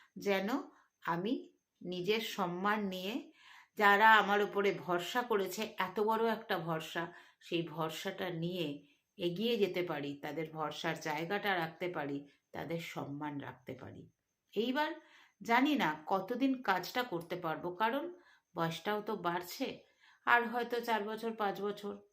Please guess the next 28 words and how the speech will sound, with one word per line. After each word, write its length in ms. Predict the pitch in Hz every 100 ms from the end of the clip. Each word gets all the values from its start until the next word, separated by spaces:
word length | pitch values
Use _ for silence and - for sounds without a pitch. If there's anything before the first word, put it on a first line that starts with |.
| _ _
আবার 320 | 196 196 233
যদি 240 | 226 233 233
দেখা 320 | 214 208 220
যায় 240 | 220 208
যে 160 | 202 208
না, 300 | 196 202 196 - - - -
আমার 280 | 233 226 220
সেরকম, 640 | 220 233 214 226 226 220 208 - _ _
আহ, 160 | - 190
মানে 400 | 190 190 196 - 196 175 - _ _ _ _ _ _
প্রবলেম 500 | - 190 185 285 330
হচ্ছে, 340 | 226 180 -
এখন 420 | 208 - 220 285 262
যেরকম 340 | 277 277 277
কোনো 240 | 262 254
প্রবলেম 380 | 247 214 196 220
নেই, 480 | 208 196 208 165 170 - - - -
যাতায়াত 560 | - 262 254 262 254 247 220
বা 120 | 247
কিছুতে 500 | 240 233 254 247 233
বা 160 | 240
শারীরিক, 600 | 262 - 240 247 233 226
শরীরের 400 | - 202 190 202 208
কথা 200 | 208 233
তো 160 | 226 214
বলা 280 | 190 190
যায় 200 | 233 294
না, 260 | 285 196 170